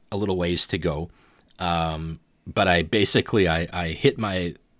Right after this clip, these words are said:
my Feb goal, um, for what I would weigh, uh, as of March seventh. Um, so the first month is done, and I'm basically a little bit of, ahead of schedule, um, which is fantastic.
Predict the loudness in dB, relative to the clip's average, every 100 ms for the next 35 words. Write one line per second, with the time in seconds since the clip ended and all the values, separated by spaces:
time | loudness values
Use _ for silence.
0 | -12 -10 -10 -2 0 0 0 4 6 6
1 | 2 -4 -20 -20 -20 -12 -2 0 0 0
2 | -2 -2 -2 -2 0 0 2 0 -2 -6
3 | -20 -14 -6 -4 -2 -4 -4 -2 -2 -2
4 | 0 2 2 2 -2 -6 -16 -20 _ _
5 | -12 -6 -6 -6 -10 -14 -20 -12 -6 -4
6 | -4 -2 0 0 0 -2 -2 -6 -4 2
7 | 4 4 0 -4 -4 -2 -2 -4 -6 -4
8 | -4 -6 -10 _ -14 -14 -2 4 4 4
9 | 2 2 2 0 0 2 0 -4 _ -10
10 | -6 -2 0 0 0 0 2 2 2 0
11 | -14 -20 -20 -20 -10 -4 -2 0 -2 -2
12 | -2 -2 0 0 0 -2 -2 0 0 0
13 | -2